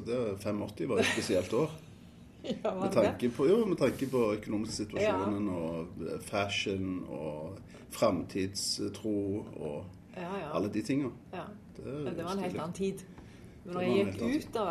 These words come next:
Speaker 2: Arkitekthøgskolen, så var det jo nedgangstid. Så ingen
Speaker 1: Ja.
Speaker 2: fikk jo jobb. Det var i einognitti.
Speaker 1: Ja, ja, da var det jo, det, krakket kom i syvogti,
Speaker 2: Mm.
Speaker 1: og så bare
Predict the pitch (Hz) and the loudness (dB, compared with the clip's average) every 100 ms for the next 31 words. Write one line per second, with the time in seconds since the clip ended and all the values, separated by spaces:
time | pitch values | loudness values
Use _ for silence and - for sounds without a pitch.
0 | 170 - 208 226 208 - 160 147 147 - | -2 -6 -8 -2 -2 -2 -6 -6 -10 -12
1 | - - 190 185 190 180 156 147 143 156 | -14 -8 -6 -4 -4 -4 -6 -6 -8 -8
2 | 135 143 160 196 - - - - - - | -8 -8 -10 -10 -10 -10 -12 -18 -18 -14
3 | 160 139 147 170 170 - 139 - - 165 | -12 -10 -8 -8 -8 -10 -12 -12 -10 -6
4 | 135 143 139 131 156 151 147 135 139 139 | -4 -6 -8 -8 -8 -8 -8 -8 -10 -12
5 | 151 170 185 160 - - - 113 117 101 | -8 -8 -8 -12 -14 -16 -12 -4 -2 -2
6 | 104 107 95 90 98 87 90 - 101 - | 0 0 0 0 -2 -4 -6 -8 -12 -12
7 | - - - 104 - 123 113 104 98 - | -12 -8 -6 -6 -4 -4 -2 -2 -2 -4
8 | 98 101 101 202 214 - - - - - | -6 -4 -4 -4 -4 -4 -8 -14 -12 -8
9 | 92 76 69 78 80 67 | -6 -4 -4 -2 -4 -6